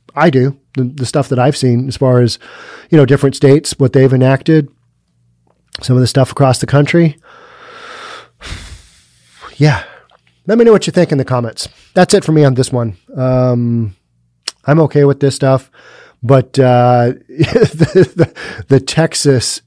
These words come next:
dudes and dudettes jetting off on their private airplane. That's a good one. That was an ent-, that was an entertaining one to wake up to today.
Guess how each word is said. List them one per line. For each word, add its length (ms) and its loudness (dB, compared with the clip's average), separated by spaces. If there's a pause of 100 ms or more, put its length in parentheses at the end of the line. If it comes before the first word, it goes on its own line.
dudes 680 0
and 180 -2
dudettes 640 -2 (680)
jetting 440 0
off 320 0
on 120 -4
their 100 -6
private 540 0
airplane. 480 -4 (1000)
That's 180 -6
a 40 -6
good 180 2
one. 260 0 (220)
That 360 -4
was 120 0
an 80 4
ent-, 240 2
that 460 0
was 180 2
an 80 4
entertaining 500 2
one 120 2
to 60 0
wake 200 -2
up 120 -4
to 120 -6
today. 280 -6